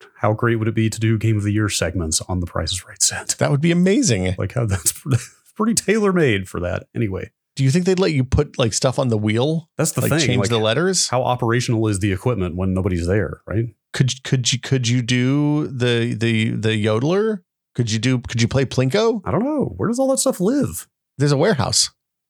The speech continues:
Speaker 1: Yeah, I guess so.
Speaker 2: It's gotta be a warehouse.
Speaker 1: All those machines must be pretty mobile. On wheels, casters, or something.
Speaker 2: They're all on, uh, lifty dollies, I bet.
Speaker 1: Ah,
Speaker 2: Like the ones
Speaker 1: yes.
Speaker 2: that, the foot, you know, the f-, foot lifting doll. Anyway.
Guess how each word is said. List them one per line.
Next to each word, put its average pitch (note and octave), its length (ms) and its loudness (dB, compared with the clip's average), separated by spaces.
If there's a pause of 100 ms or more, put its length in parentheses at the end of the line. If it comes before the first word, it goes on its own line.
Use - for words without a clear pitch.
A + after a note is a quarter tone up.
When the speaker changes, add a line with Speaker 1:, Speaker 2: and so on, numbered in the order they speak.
(140)
Speaker 1:
Yeah, D#3 140 -2
I D#3+ 40 0
guess D#3 120 -2
so. D#3 140 0
Speaker 2:
It's - 480 -12
gotta B3+ 140 2
be C3+ 100 2
a F#2+ 40 2
warehouse. F#2+ 460 0 (220)
Speaker 1:
All A#2+ 140 -2
those G2 120 0
machines F#2+ 460 0
must G2 160 -2
be F#2+ 100 -4
pretty F2+ 240 -4
mobile. E2+ 460 -2 (360)
On F#2+ 160 -6
wheels, G2 500 -2 (100)
casters, G2 500 -2 (220)
or A#2 80 -4
something. C3 80 -4
Speaker 2:
They're C#3+ 140 -2
all E3 220 0
on, D3+ 280 -2
uh, C#3 220 0
lifty C3+ 320 -2
dollies, A#2 380 0
I F#2 80 0
bet. G2 180 -2 (100)
Speaker 1:
Ah, F#2 140 2
Speaker 2:
Like A#2 100 0
the A#2 80 0
ones A#2+ 160 2
Speaker 1:
yes. A#2 200 0
Speaker 2:
that, C3 100 -2
the G#2+ 100 2
foot, - 320 -4
you A#2 120 0
know, G2+ 100 2
the F#2 120 0
f-, - 220 -6
foot G#2+ 180 -2
lifting G2+ 320 0
doll. G2 220 0
Anyway. A#2+ 360 0